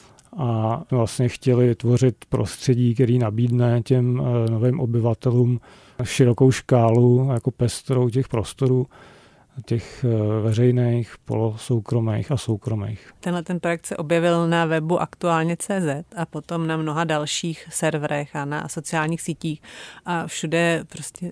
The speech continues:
Speaker 2: sbírá strašně moc lajků a srdíček, protože on vypadá opravdu velice krásně a fotogenicky a mě docela zajímalo, jak to tam vypadá ve skutečnosti. Tak jsem se tam vypravila, tak teď si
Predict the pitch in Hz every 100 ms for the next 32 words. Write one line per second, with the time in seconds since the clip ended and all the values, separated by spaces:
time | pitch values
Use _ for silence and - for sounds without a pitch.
0 | - - - 185 170 170 170 - 165 -
1 | 175 180 - 175 165 - 185 185 - 175
2 | 160 165 - - 151 - _ - - -
3 | - 165 160 156 160 - 156 156 160 -
4 | 156 151 156 156 160 - 185 - 147 143
5 | 165 180 - - 156 143 143 - 156 151
6 | 151 143 - 156 151 151 151 165 160 -
7 | - 170 180 156 147 156 160 214 180 -
8 | 160 156 151 156 143 147 143 160 - 185
9 | 196 175 160 147 143 143 143 151 -